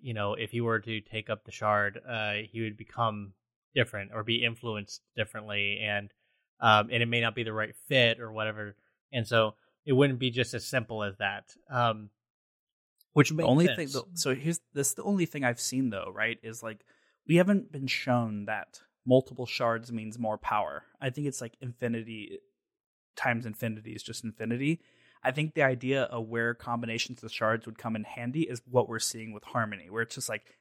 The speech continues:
Speaker 2: they just allow you to be unbound a little bit, right? They, they, they,
Speaker 1: Gives you
Speaker 2: like,
Speaker 1: options.
Speaker 2: Yeah, it gives you options. That's essentially what it is. This is, like, it doesn't give you more power. It just lets you act more so in a way that you want to.
Speaker 1: It's like,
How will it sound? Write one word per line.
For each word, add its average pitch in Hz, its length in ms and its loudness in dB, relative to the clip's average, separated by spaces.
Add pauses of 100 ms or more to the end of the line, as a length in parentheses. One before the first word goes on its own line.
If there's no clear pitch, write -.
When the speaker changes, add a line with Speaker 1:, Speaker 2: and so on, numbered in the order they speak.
(160)
Speaker 2:
they 135 100 8
just 135 240 0
allow 120 460 2
you 139 360 -2
to 135 180 -6
be 113 340 -8 (480)
unbound 117 580 2
a 104 60 -6
little 98 240 -12
bit, - 320 -16 (320)
right? 117 320 0 (640)
They, 123 120 4
they, 120 180 -2
they, 117 240 -6
Speaker 1:
Gives 165 180 12
you 151 80 6
Speaker 2:
like, 110 80 2
Speaker 1:
options. - 640 0 (580)
Speaker 2:
Yeah, 147 160 6
it 131 80 2
gives 131 160 2
you 120 100 -6
options. 110 380 -4
That's 120 180 -6
essentially 117 380 0
what 110 100 2
it 107 80 -12
is. 110 180 -8
This 110 160 -8
is, 117 80 -8
like, 110 160 -8
it 135 140 -6
doesn't 147 220 0
give 139 140 -6
you 127 60 -2
more 120 280 6
power. 156 500 -4
It 143 100 0
just 131 220 -2
lets 117 360 -4
you 135 140 -6 (100)
act - 460 0 (200)
more 143 440 8
so 123 260 -4
in 120 100 -10
a 113 60 -10
way 113 220 -6
that 104 200 -10
you 110 80 -8
want 110 220 -10
to. - 120 -4
Speaker 1:
It's 120 100 -2
like, 117 240 8